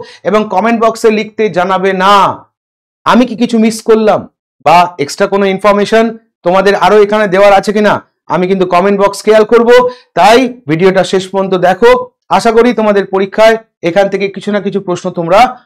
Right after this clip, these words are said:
অবশ্যই পাবে। তো বাঁকুড়া জেলা সম্পর্কে আলোচনা করতে গেলে প্রথমেই আমাকে কি জানতে হবে? না, ডিস্ট্রিক্ট বর্ডারটা জানতে হবে। বাঁকুড়ার পূর্ব দিকে কি রয়েছে? না, হুগলি। পশ্চিমে কি আছে? না, পুরুলিয়া। উত্তরে যদি আমরা দেখি, পূর্ব বর্ধমান। আর দক্ষিণে কি আছে?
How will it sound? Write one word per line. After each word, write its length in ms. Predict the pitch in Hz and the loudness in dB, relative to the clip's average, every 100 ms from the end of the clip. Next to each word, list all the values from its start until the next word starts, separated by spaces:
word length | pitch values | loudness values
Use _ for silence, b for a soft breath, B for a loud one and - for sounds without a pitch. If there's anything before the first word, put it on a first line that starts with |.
| _ | _
অবশ্যই 440 | - 147 139 180 196 | -4 -2 0 0 -2
পাবে। 300 | 156 98 85 _ _ _ _ _ _ _ - | -2 -4 -6 _ _ _ _ _ _ _ -4
তো 60 | |
বাঁকুড়া 420 | 185 196 311 269 | 2 2 4 2
জেলা 220 | 247 262 262 | 4 4 2
সম্পর্কে 460 | 262 254 262 262 | 2 2 2 2
আলোচনা 380 | 247 220 226 247 | 2 2 2 0
করতে 320 | 240 208 226 | 2 0 2
গেলে 200 | 220 233 | 2 2
প্রথমেই 440 | 226 202 208 233 226 | 0 -2 -2 0 0
আমাকে 300 | 208 208 208 | 0 0 -2
কি 160 | 208 | -2
জানতে 320 | 190 190 196 | 0 0 2
হবে? 200 | 220 233 | 2 2
না, 100 | 240 190 | 2 0
ডিস্ট্রিক্ট 420 | 220 220 262 175 | -2 -2 -4 0
বর্ডারটা 420 | 196 202 214 214 | 2 2 2 0
জানতে 300 | 190 180 180 | 0 -2 0
হবে। 320 | 196 190 240 - b b b - | 2 2 0 -2 b b b 0
বাঁকুড়ার 400 | 196 247 269 262 | 0 2 2 2
পূর্ব 380 | 254 247 247 254 | 2 0 2 0
দিকে 220 | 254 262 | -2 -4
কি 160 | 254 | -2
রয়েছে? 360 | 247 247 247 254 | 2 2 4 2
না, 100 | 247 | 2
হুগলি। 440 | 220 202 190 233 247 | 0 -4 -2 0 0
পশ্চিমে 540 | 247 208 - 240 233 | 2 0 0 0 0
কি 200 | 226 226 | 2 2
আছে? 180 | 214 214 | 2 2
না, 120 | 208 | 0
পুরুলিয়া। 680 | 202 208 226 240 240 247 247 B B | 0 -2 0 2 4 4 2 B B
উত্তরে 440 | 226 240 277 269 | -8 -4 -2 0
যদি 200 | 269 262 | 2 2
আমরা 280 | 254 247 240 | 2 4 4
দেখি, 240 | 226 226 | 2 0
পূর্ব 300 | 240 214 214 226 | -2 -2 2 4
বর্ধমান। 540 | 233 214 226 233 247 | 4 2 2 2 2
আর 80 | 220 | 2
দক্ষিণে 460 | 180 190 208 214 202 | 2 -2 0 -2 -2
কি 180 | 208 202 | 0 0
আছে? 220 | 202 | 4